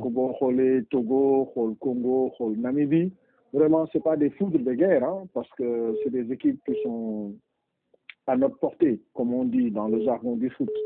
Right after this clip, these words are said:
Mais terewul football aussi tamit ci terrain la. Ci terrain lañ koy pratiquer, ci terrain moom mooy am vérité, ci la lépp di génne. Maintenant, sur le papier, bu ñu xoolee bu baax équipe nationale du Sénégal, donc ñoo war a mën a génn.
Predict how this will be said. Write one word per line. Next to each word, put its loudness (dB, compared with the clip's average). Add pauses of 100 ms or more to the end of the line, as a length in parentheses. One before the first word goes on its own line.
(460)
Mais 2 (160)
terewul 4
football 0
aussi -6
tamit 2
ci -4
terrain -2
la. -12 (200)
Ci -10
terrain -2
lañ -4
koy -2
pratiquer, 0 (400)
ci -8
terrain 2
moom 2
mooy 2
am -4
vérité, 0 (260)
ci -8
la -4
lépp 0
di 0 (240)
génne. 2 (460)
Maintenant, 2
sur -12
le 2
papier, 2
bu -2
ñu 0
xoolee -2
bu -6
baax 0
équipe -8
nationale -6
du -4
Sénégal, 0 (440)
donc -2
ñoo 4
war 4
a 4
mën 0
a 2
génn. 0